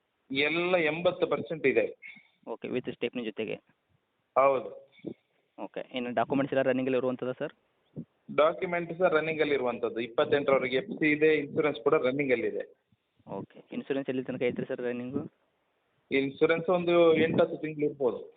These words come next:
Speaker 2: ಹೌದಾ?
Speaker 1: ಹಾ.
Speaker 2: ಓಕೆ. ಇನ್ನು ಇಂಜನ್ ಕಂಡೀಷನ್ ಆಗಿರ್ಬೋದು, ಗಾಡಿ ಬಾಡಿ ಕಂಡೀಷನ್ ಯಾವ ಥರ ಇಟ್ಕೊಂಡಿದ್ದೀರಾ?
Speaker 1: ಅದೆಲ್ಲ ಭಾಳ ಚೆನ್ನಾಗಿದೆ, ಭಾಳ ಚೆನ್ನಾಗಿದೆ ಅಂದ್ರೆ ಭಾಳ ಚೆನ್ನಾಗಿದೆ.
Speaker 2: ಓಕೆ ಸರ್. ಇದೇನು ಇಂಜನ್ ಸರ್ವಿಸ್ ಎಲ್ಲ ಮಾಡಿಸಿದ್ರಾ ಏನು ಸರ್? ಏನು ಇಂಜನ್ ಸೀಲ್ಡ್ ಇಂಜನ್?
Speaker 1: ಸೀಲ್ಡ್ ಇಂಜಿನ್ ಇದು.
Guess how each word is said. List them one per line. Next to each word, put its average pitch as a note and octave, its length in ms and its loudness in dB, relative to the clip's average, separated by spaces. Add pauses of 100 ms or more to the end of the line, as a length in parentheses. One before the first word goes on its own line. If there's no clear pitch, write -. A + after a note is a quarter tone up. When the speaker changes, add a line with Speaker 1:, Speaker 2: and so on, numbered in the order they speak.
(220)
Speaker 2:
ಹೌದಾ? G#2 440 -8 (580)
Speaker 1:
ಹಾ. A#2 260 0 (380)
Speaker 2:
ಓಕೆ. G#2 280 -14
ಇನ್ನು B2 360 -8
ಇಂಜನ್ C3+ 260 -6
ಕಂಡೀಷನ್ C#3+ 440 -4
ಆಗಿರ್ಬೋದು, B2+ 440 -2
ಗಾಡಿ A#2+ 220 0
ಬಾಡಿ B2 220 0
ಕಂಡೀಷನ್ B2 320 -6
ಯಾವ A#2+ 100 -4
ಥರ B2 100 -6
ಇಟ್ಕೊಂಡಿದ್ದೀರಾ? A#2+ 580 -8 (580)
Speaker 1:
ಅದೆಲ್ಲ E3 500 6
ಭಾಳ C#3+ 260 4
ಚೆನ್ನಾಗಿದೆ, - 720 -10 (160)
ಭಾಳ D3 200 4
ಚೆನ್ನಾಗಿದೆ E3 320 0
ಅಂದ್ರೆ E3+ 200 0
ಭಾಳ C3 140 4
ಚೆನ್ನಾಗಿದೆ. G#2+ 540 -10 (260)
Speaker 2:
ಓಕೆ A2+ 180 -6
ಸರ್. A2 140 -10
ಇದೇನು C#3 260 -2
ಇಂಜನ್ C#3+ 380 0
ಸರ್ವಿಸ್ D3 260 2
ಎಲ್ಲ D3+ 120 4
ಮಾಡಿಸಿದ್ರಾ B2 480 0
ಏನು C3+ 200 0
ಸರ್? D3 200 -2
ಏನು C3+ 280 -2
ಇಂಜನ್ C3 260 -2
ಸೀಲ್ಡ್ D3 280 2
ಇಂಜನ್? C#3 340 -2 (1000)
Speaker 1:
ಸೀಲ್ಡ್ G#3 260 2
ಇಂಜಿನ್ B2 240 -2
ಇದು. G#2 320 -10